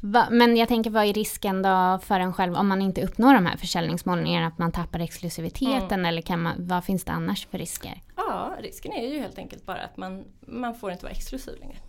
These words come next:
Speaker 2: Eh, för det är ju liksom såklart, eh,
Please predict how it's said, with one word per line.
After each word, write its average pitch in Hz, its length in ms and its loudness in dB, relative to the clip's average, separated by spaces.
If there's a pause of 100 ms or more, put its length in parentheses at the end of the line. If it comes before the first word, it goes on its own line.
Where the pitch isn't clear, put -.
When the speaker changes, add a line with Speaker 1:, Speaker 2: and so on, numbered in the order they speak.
(920)
Speaker 2:
Eh, 202 400 -14
för - 140 -20
det 226 80 -8
är 226 160 -4
ju 214 120 -12
liksom 196 380 -14 (920)
såklart, - 640 -12 (300)
eh, 208 420 -18